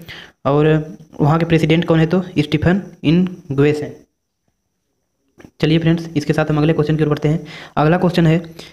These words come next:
विश्व की सबसे लंबी नदी कौन सी है? तो विश्व की सबसे लंबी नदी ऑप्शन नंबर डी यानी कि नील नदी है। फ्रेंड्स,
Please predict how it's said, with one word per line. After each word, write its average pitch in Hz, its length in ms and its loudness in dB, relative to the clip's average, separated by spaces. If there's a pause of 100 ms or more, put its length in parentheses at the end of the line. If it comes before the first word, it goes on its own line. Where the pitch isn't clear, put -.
(140)
विश्व 180 260 2
की 185 120 0
सबसे 165 280 0
लंबी 160 280 2
नदी 151 260 2 (200)
कौन 160 200 2
सी 151 140 -2
है? 123 120 0 (1300)
तो 156 180 4
विश्व 175 240 2
की 175 60 4
सबसे 170 240 0
लंबी 160 220 2
नदी 170 260 2 (300)
ऑप्शन 139 220 0
नंबर 156 200 2
डी 175 260 0
यानी 143 160 2
कि 208 200 0 (360)
नील 147 260 4
नदी 123 160 0
है। 127 120 0 (1600)
फ्रेंड्स, 190 400 0